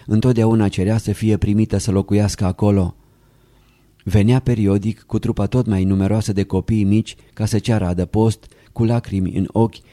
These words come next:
arătându-și vânătăile urâte, rămase de la ultima bătaie primită de la soțul ei,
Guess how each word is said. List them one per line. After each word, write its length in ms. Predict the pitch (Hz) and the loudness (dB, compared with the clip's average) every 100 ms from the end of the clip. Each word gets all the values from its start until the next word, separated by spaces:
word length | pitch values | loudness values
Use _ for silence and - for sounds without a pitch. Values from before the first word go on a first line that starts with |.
| - | -6
arătându-și 680 | 107 113 - 131 120 110 | 0 0 0 0 2 0
vânătăile 580 | 95 107 104 120 110 87 | 0 0 0 0 0 0
urâte, 520 | 87 98 110 110 107 - - - | 0 2 0 0 -2 -4 -14 -6
rămase 500 | 95 107 120 120 110 | 0 2 2 0 -2
de 120 | 104 | 0
la 100 | 98 | 2
ultima 420 | 113 - 98 92 | 2 2 -2 0
bătaie 480 | 87 90 104 101 101 | -2 -2 -2 0 0
primită 380 | - 107 110 98 | 0 0 0 0
de 100 | 92 | -2
la 100 | 95 | -2
soțul 380 | 113 104 101 92 | -2 0 0 2
ei, 320 | 101 107 | 2 2